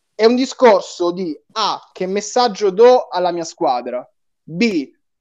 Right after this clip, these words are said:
perché devo cambiare atteggiamento quando ne ho avuto un altro per i due mesi che sono passati? Terza cosa, ma quello è un discorso più, diciamo,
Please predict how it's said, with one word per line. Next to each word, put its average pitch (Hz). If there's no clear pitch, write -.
perché 220
devo 220
cambiare 208
atteggiamento 208
quando 196
ne 202
ho 202
avuto 214
un 208
altro 202
per 185
i 175
due 180
mesi 180
che -
sono 151
passati? 120
Terza 180
cosa, 208
ma 143
quello 170
è -
un 160
discorso 165
più, 165
diciamo, 143